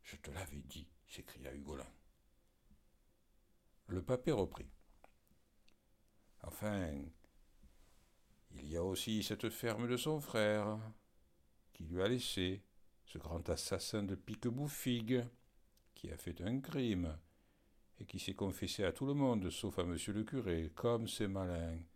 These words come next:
Maintenant, c'est là-haut qu'il faut se faire acquitter, enfin. La miséricorde de Dieu est infinie, et c'est possible qu'il se soit repenti au dernier moment, mais franchement,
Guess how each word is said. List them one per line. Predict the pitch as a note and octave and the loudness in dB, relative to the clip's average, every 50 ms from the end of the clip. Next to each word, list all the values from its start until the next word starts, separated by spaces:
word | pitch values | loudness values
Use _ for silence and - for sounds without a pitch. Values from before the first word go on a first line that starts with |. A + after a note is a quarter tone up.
| - - _ _ _ _ _ - - | -20 -20 _ _ _ _ _ -6 -4
Maintenant, | G2+ F#2+ - - G#2+ G#2+ B2+ B2 A#2 | -2 -2 -2 -2 -2 0 2 2 2
c'est | - - - G#2+ | 2 2 0 2
là-haut | A#2+ C#3 D3 D3+ D3 B2+ | 4 4 4 6 6 6
qu'il | A#2 - - F#2+ | 4 2 -2 -8
faut | - - F#2 | -4 -4 -6
se | - - E2+ | -6 -6 -8
faire | - - F#2 E2 | -6 -4 -2 0
acquitter, | E2 D#2+ - F#2+ F2 - - F2 D#2+ E2 | 0 -2 -2 -4 -6 -4 -2 -2 -2 0
enfin. | E2+ F2+ - - E2+ D#2+ D2 D2+ - - - _ _ _ _ - _ _ - | -2 -2 -2 -2 -4 -6 -6 -6 -12 -18 -20 _ _ _ _ -20 _ _ -10
La | E2 D#2+ | -8 -4
miséricorde | E2 E2 D#2 E2+ E2+ F2 E2+ - - G2 F2+ F2 F#2 | -4 -2 -2 0 0 0 0 0 0 0 0 0 0
de | F2+ G#2 G2+ | 0 0 0
Dieu | G2 A2 A#2+ A#2+ A#2 | 0 0 2 2 2
est | A2+ A#2 | 4 4
infinie, | B2+ B2+ B2 - - F#2+ D#2+ F2+ F#2 F#2 G2 - - - - - - - _ _ _ _ _ - | 4 2 2 0 0 0 0 2 0 0 -2 -6 -14 -20 -20 -20 -20 -20 _ _ _ _ _ -10
et | F2 | -8
c'est | - - E2+ | -6 -6 -6
possible | E2 - - F#2+ F#2 - - - C3 C3 B2 A#2 G2+ G2 F#2+ F2+ | -6 -2 0 0 0 0 0 0 2 2 2 4 4 2 2 0
qu'il | F2 - - F2+ | 0 -2 -6 -6
se | - F2 | -6 -6
soit | - - G2 E2+ | -2 0 0 2
repenti | F2+ F2+ - G2 F#2+ F#2 F#2+ F#2 - - - A#2 A#2 A#2 A2+ A2 | 2 2 2 0 0 0 0 -4 -6 -6 -4 -2 0 2 2 2
au | G2+ F2 D#2+ | 2 2 2
dernier | E2 F#2 E2+ - G2+ G#2 G#2+ | 2 0 2 2 2 2 2
moment, | G2 F2+ F2 E2+ G2 G#2+ G2 F#2 F2 F2 | 2 2 2 0 0 -2 -2 -4 -4 -2
mais | F2 E2 | -4 -4
franchement, | - - - E2+ E2 - - D#2+ E2 G2 G#2 F#2+ F#2+ F2+ F2 | -4 -4 -6 -6 -6 -6 -6 -6 -4 -4 -4 -4 -4 -6 -8